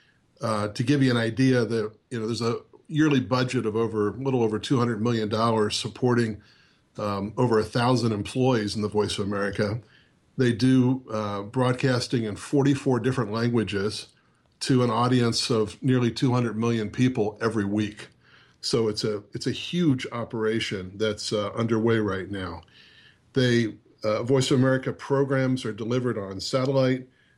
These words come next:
and cable and shortwave, um, F M, medium wave. They do streaming audio and video,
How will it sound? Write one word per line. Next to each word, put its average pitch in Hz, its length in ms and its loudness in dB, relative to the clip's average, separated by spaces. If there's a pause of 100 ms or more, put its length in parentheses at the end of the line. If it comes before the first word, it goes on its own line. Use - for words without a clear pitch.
(100)
and 92 120 -16
cable 127 540 0
and 87 140 -8
shortwave, 123 840 0 (500)
um, 90 440 -12
F 131 220 0
M, 120 380 2
medium 127 440 2
wave. 117 520 -4 (380)
They 117 100 -4
do 135 120 -2
streaming 139 500 2
audio 120 400 0
and 107 160 -4
video, 123 640 0